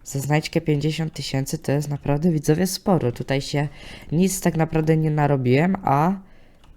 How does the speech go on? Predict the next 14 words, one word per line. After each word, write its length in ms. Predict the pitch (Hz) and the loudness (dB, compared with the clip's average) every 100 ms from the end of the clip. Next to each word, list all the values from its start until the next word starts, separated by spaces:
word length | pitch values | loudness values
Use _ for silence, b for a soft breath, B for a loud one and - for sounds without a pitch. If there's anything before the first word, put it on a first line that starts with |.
| - - - - | -20 -20 -20 0
No 120 | 165 | 0
zebrałem 1120 | 170 190 151 151 156 185 185 208 208 214 220 - _ _ - | 2 2 4 6 6 4 2 0 -2 -4 -8 -16 _ _ -6
dość 200 | 170 214 | -2 0
sporo 500 | - - - 254 160 - - | -2 -10 -4 0 0 -2 -14
pieniędzy 520 | - 147 151 131 120 113 | -4 0 2 0 0 0
za 160 | 113 | -2
to. 260 | - 120 113 b b b b b b - - - - - - - - _ - - - - - - - - - | -2 -6 -6 b b b b b b -20 -20 -20 -20 -20 -20 -20 -20 _ -20 -20 -20 -20 -18 -18 -20 -20 -8
Okej. 460 | 156 - 120 113 113 b b b b - - - - - - - | -6 -4 -2 0 -2 b b b b -20 -20 -20 -20 -20 -20 -8
No 100 | 156 | 2
i 60 | 185 | 4
dwa 180 | 180 180 | 6 4
miliony 480 | 175 131 113 110 104 | 6 4 4 2 0
jest. 420 | 98 - - - - - - _ - - | -2 -6 -18 -20 -20 -20 -20 _ -20 -18
Super. 520 | - - 117 110 107 | -10 -6 -4 -2 -2